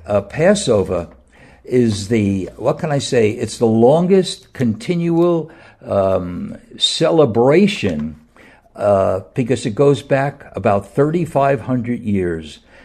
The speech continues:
And Passover presents a picture of our salvation experience.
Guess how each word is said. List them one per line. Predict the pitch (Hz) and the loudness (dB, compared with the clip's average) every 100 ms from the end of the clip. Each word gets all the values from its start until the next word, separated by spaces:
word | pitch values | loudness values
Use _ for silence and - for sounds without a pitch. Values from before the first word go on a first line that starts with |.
| _ | _
And | - 110 | -2 -2
Passover | 110 160 214 208 131 110 110 | 0 2 2 2 2 4 2
presents | 107 120 113 151 151 | 0 -4 -2 -2 -2
a | 120 | -4
picture | - 170 - 131 | -4 -6 -4 -2
of | 113 | 0
our | 135 147 | 0 0
salvation | - 139 123 107 160 - 131 | 0 2 2 0 -2 -2 -4
experience. | 113 - 107 98 98 107 113 | -6 -4 -4 -2 -2 -4 -8